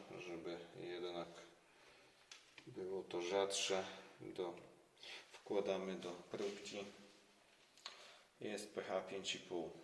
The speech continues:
Doczekamy, zmieszamy, jest pięć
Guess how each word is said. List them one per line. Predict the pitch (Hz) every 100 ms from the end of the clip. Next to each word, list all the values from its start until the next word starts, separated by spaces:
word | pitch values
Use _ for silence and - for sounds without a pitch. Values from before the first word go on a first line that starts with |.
| - - - - - _ - - - - - - - - - - - - - - - - - - - - -
Doczekamy, | - - - - - 107 107 104 98
zmieszamy, | 98 - 95 95 - 101 101 98 98
jest | 95 - -
pięć | 101 90 82 - - -